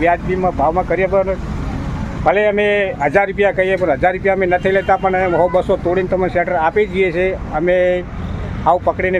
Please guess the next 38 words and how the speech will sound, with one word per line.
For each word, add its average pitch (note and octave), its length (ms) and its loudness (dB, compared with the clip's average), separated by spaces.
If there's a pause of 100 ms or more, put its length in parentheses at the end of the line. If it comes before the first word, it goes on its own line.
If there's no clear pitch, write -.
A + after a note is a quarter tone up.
બેઠા E3 360 0
નથી, G#3 240 0 (400)
પણ D#3+ 180 -2
તમારે F3 300 2
સ્વેટર E3+ 280 2
લેવું F#3+ 140 2
હોય F3 140 2
નાના E3+ 280 2
બાળકો E3+ 280 2 (120)
માટે, D#3+ 200 0 (160)
નાના D#3+ 280 0
મોટા D#3 280 0
છોકરા D#3 340 0
માટે, D#3 220 0 (600)
સરસ F3+ 240 2
સાજાનું E3 380 0
સ્વેટર D#3 240 0
મળે G3 320 4
છે. D#3+ 120 0 (760)
મિત્રો, E3 260 -2
અમારું F3+ 320 2
સ્વેટર F3+ 320 2 (140)
અને E3+ 160 2
આ F3 180 2
શોરૂમ F3 260 0 (160)
ગમ્યું F3+ 300 2
હોય F#3 180 2 (240)
તો - 140 0
આ E3+ 120 2
વીડિયો E3+ 280 0
લાઈક E3+ 240 2
કરજો, F3 240 0
શેર E3 260 0
કરજો, F3+ 200 -2
સપોર્ટ E3 360 -2
કરજો, C#3+ 300 -2
બરાબર? F#3+ 320 0 (760)
ઓકે. G3 260 -2